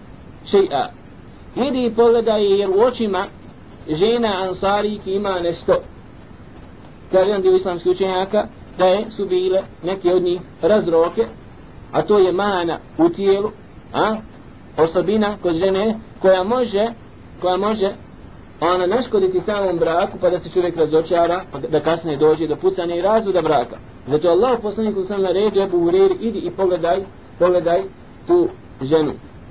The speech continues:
Zato kažu islamski učenjaci, gledanje žene biva na dva načina. Prvi način jeste da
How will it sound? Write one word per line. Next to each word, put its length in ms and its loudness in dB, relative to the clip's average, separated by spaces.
Zato 480 2
kažu 320 2
islamski 560 -4
učenjaci, 480 -2
gledanje 440 2
žene 280 0
biva 360 0
na 140 4
dva 220 2
načina. 440 -2
Prvi 280 2
način 400 -2
jeste 400 4
da 240 0